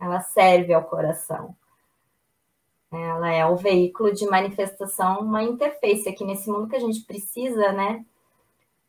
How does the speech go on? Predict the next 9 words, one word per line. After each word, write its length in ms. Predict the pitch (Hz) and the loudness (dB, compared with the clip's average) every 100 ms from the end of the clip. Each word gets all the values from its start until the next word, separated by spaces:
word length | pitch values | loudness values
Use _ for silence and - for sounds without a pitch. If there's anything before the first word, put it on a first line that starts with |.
| _ _ - 180 180 | _ _ -14 -6 -2
Mas, 400 | 175 165 180 185 - - - - - _ _ _ _ _ - | 2 2 2 -4 -8 -12 -16 -20 -20 _ _ _ _ _ -8
é, 680 | 180 175 170 165 165 170 190 190 _ _ _ _ - | -2 0 0 0 -4 -8 -12 -18 _ _ _ _ -8
ela 340 | 160 160 175 | -2 0 0
não 300 | 180 175 190 | 0 0 0
é 160 | 175 175 | 2 6
a 180 | 185 - | 6 6
sede 580 | - - 165 165 175 180 | 0 0 2 2 0 -6
do 140 | 202 | -6
ser. 380 | 220 - 165 | -8 2 4